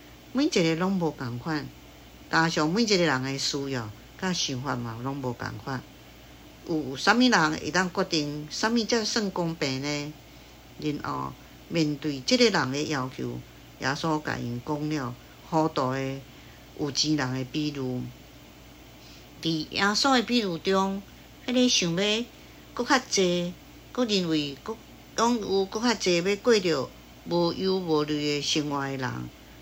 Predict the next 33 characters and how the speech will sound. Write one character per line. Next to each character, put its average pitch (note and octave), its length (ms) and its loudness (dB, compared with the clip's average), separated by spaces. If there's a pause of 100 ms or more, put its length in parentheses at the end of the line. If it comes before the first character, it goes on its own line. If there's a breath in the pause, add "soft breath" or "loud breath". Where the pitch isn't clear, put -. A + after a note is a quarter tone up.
(180)
看 F#3+ 160 2
袂 C#3+ 160 2
记 E3 180 -6
啦， C3 320 0 (520 loud breath)
人 C#3+ 260 -2
生 E3+ 320 2
是 - 160 -4
无 A#2+ 260 -2
常 A2+ 280 -2
的。 A2+ 60 -8 (920 loud breath)
生 B3 240 4
命 G#3 100 2 (340)
长 D#3+ 240 2
短 E3+ 260 2 (260)
并 C#3+ 180 0 (100)
无 C3+ 180 -2
在 E3+ 240 0
于 C3 260 -6 (380)
伫 D3 80 -4
伊 C#3 400 -4
的 C3+ 80 -12
掌 D#3+ 260 0 (120)
握 D#3 120 -4 (200)
中。 C#3 320 0 (600 loud breath)
耶 C#3 100 -6
稣 C3+ 360 -4
讲， C3+ 200 -2 (520)
恁 D3+ 160 -4
爱 E3 140 0
谨 C#3+ 320 -8
慎， A#2+ 340 -6 (400 loud breath)
闪 F3 280 0
避 E3+ 120 -2